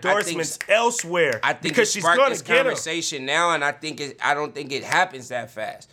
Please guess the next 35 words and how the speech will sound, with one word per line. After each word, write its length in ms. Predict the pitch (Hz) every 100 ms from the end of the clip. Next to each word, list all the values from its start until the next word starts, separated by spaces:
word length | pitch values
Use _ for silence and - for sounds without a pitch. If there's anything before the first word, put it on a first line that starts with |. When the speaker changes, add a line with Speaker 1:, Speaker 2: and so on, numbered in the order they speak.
| _
Speaker 2:
I 100 | -
think 380 | 120 151 151 -
another 380 | 135 139 160 143
year 540 | 127 139 175 185 175 - - _ _
and 360 | 143 143 123 - - -
Speaker 1:
What, 380 | 156 233 254 180
what, 300 | 247 139 -
so 220 | 226 208 -
Speaker 2:
I 80 | 262
Speaker 1:
tell 140 | 269
Speaker 2:
think 100 | 294
Speaker 1:
me, 80 | 294
Speaker 2:
you 60 | 262
kinda 140 | 302 294
Speaker 1:
to 60 | 202
Speaker 2:
got, 20 |
I 60 | 185
think 120 | -
Speaker 1:
beyond, 280 | 233 311 294
Speaker 2:
she 120 | 220
gotta 180 | 202 202
have 220 | 226 277
Speaker 1:
beyond 40 | 262
Speaker 2:
a 40 |
Speaker 1:
the 40 |
Speaker 2:
plan. 160 | 226 220
Speaker 1:
resume, 440 | 196 175 160 156 156 - _ _
but 240 | 175 240 -
I 80 | 220
think 220 | 262 220
she 160 | - 160
does 320 | 240 277 185
have 260 | 190 180
one 220 | 165 175 170
because 440 | 175 202 180